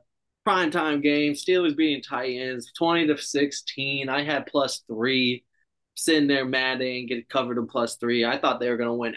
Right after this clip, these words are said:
outright, and fuck, they had a chance, man. And Will Levis leaned the team down. Ten seconds left, he throws the interception in the red zone to Quan Alexander. Game sealer, game over. They asked him about it, and he was like, "Yeah, I was just trying to make a play."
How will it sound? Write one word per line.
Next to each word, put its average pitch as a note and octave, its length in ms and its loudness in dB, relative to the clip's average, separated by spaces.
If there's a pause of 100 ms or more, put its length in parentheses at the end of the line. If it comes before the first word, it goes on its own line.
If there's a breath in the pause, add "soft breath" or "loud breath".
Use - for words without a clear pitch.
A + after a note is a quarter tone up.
outright, B2 640 -2
and A#2+ 200 -8 (120)
fuck, C3 220 0
they B2+ 120 0
had D#3 200 0
a C#3+ 60 0
chance, D3 520 -4
man. A#2 260 -4
And A#2+ 160 -2
Will D3 220 4
Levis C#3 360 2
leaned C#3 280 -6
the A#2+ 60 -8
team C#3 320 -4
down. C3 400 -2 (300)
Ten D3+ 180 0
seconds C#3 420 -2
left, C3 240 -2
he A#2+ 80 -12
throws B2+ 360 0
the A#2+ 120 -4
interception A#2+ 600 -4
in A#2 120 -2
the A2 100 -4
red A#2+ 280 0
zone A#2 220 -4
to G#2+ 160 -6
Quan A2+ 240 0
Alexander. A#2 680 -2
Game C#3 340 -2
sealer, A#2+ 380 0
game A2+ 300 -2
over. A#2 440 0 (400)
They B2+ 60 2
asked D#3+ 320 2
him D3 100 4
about A#2+ 360 0
it, A#2 160 -2 (100)
and B2+ 80 -10
he C3+ 80 -6
was B2 100 -4
like, A#2+ 160 2
"Yeah, B2 140 0
I - 20 2
was A#2+ 100 -2
just A#2+ 140 -8
trying A#2+ 180 -2
to A#2 60 -4
make A#2 180 -2
a A2+ 60 -12
play." B2+ 420 -2